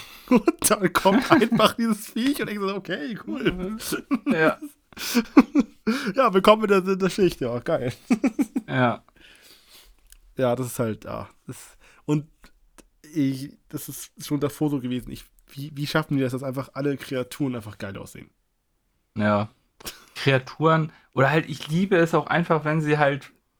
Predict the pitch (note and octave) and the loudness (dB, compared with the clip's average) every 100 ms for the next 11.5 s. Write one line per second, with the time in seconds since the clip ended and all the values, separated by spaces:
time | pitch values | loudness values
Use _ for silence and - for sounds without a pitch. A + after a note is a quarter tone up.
0 | _ _ - - - D3 A#3+ B2 G#2+ F#2 | _ _ -20 -10 0 0 2 0 2 2
1 | F#2+ - G#2+ C3 _ _ - C3+ D#3 D#3+ | 0 -4 -12 -12 _ _ 0 2 4 4
2 | F3+ F3 E3+ E3+ D#3 D#3 C#3+ C#3+ D3+ C#3+ | 2 0 2 0 2 2 2 -2 -4 -2
3 | - D3 C3 C3 G#3 C#4 - F3+ F3 F3 | -2 0 2 4 4 0 0 -2 0 -2
4 | E3 D#3 D3 E3 - D#3+ F3+ D#3+ D#3+ D3+ | -2 -4 -4 -4 0 2 2 2 2 2
5 | C#3 - D3 F#3 G3 E3 E3 D#3+ D3+ D#3 | -2 -2 2 4 4 0 0 2 2 0
6 | _ _ - F3+ G#3 G3+ D3 B2 E3+ F#3 | _ _ 2 6 6 4 0 2 0 2
7 | D3+ C3+ B2+ B2+ C#3 C#3+ C3+ B2+ C3 C#3+ | 4 6 6 4 0 -2 -2 0 -2 -2
8 | - D3+ D3+ D#3 - D#3 C#3+ B2+ C3 D3 | 0 2 0 -4 -4 0 2 0 0 2
9 | F3+ E3+ F#3 F3+ D3 C#3 D3 C#3+ C#3+ C#3 | 2 2 2 0 0 -2 -2 -4 -2 -2
10 | - C#3 - C#3 C3+ C3 C#3 C3 A#2+ - | 0 0 0 -4 -4 -6 -8 0 0 0
11 | B2+ C#3 E3 E3+ G3+ | 0 0 0 0 0